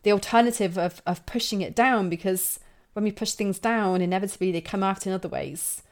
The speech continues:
And with the journaling practice, you get the opportunity to create this protected space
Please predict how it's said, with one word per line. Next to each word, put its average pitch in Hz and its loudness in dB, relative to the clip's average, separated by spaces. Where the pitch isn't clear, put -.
And 196 -2
with 185 -4
the 180 -6
journaling 208 6
practice, - -6
you 185 -10
get - -2
the 190 0
opportunity 220 -2
to - -16
create - -2
this 190 -6
protected - -8
space - -2